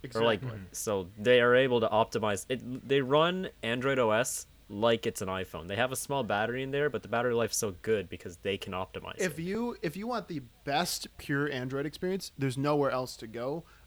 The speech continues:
Speaker 2: But if you want an, the best overall phone, it's not, it's not the best option. That's off
Speaker 1: Until
Speaker 2: topic.
Speaker 1: you meet an Escobar phone.
Speaker 2: I t-
Speaker 1: Yeah. <laughs> Escobar phone, next big thing, changed my mind.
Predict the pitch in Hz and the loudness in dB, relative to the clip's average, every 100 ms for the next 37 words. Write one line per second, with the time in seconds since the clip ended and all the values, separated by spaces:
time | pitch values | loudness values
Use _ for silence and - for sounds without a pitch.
0 | - 151 139 156 160 170 165 - 139 127 | -4 -2 0 0 0 0 -4 -10 -8 -8
1 | - 117 139 143 - 139 131 127 113 117 | -8 -8 -6 -8 -8 -8 -6 -6 -6 -8
2 | - 117 135 180 214 - 131 - 120 107 | -6 -4 -2 -4 -6 -8 -8 -6 -6 -4
3 | 101 - - _ - - 107 - 104 85 | -6 -8 -20 _ -14 -8 -8 -8 -10 -10
4 | - 57 - - 147 - _ _ - - | -8 -8 -10 -14 -18 -20 _ _ -20 -20
5 | - - 233 254 202 160 - 196 127 117 | -4 0 2 6 6 6 6 6 6 4
6 | 120 135 139 98 - 90 85 - 85 87 | 4 2 2 0 0 0 0 0 -4 -4
7 | 156 151 - 135 - 104 82 - - - | -8 -10 -12 -14 -2 0 0 -4 -12 -18
8 | - - - - - - - - - 139 | -20 -20 -20 -20 -20 -10 -2 0 4 2
9 | - - - - 117 - - 143 143 - | 2 -6 -14 -6 -2 -2 0 0 0 2
10 | 147 160 170 180 - - - _ - 104 | 4 4 0 -4 -12 -20 -20 _ -10 -8
11 | - 107 95 - 85 90 - 92 87 - | -6 -6 -8 -8 -10 -8 -8 -8 -8 -10
12 | 87 85 82 92 | -8 -6 -8 -10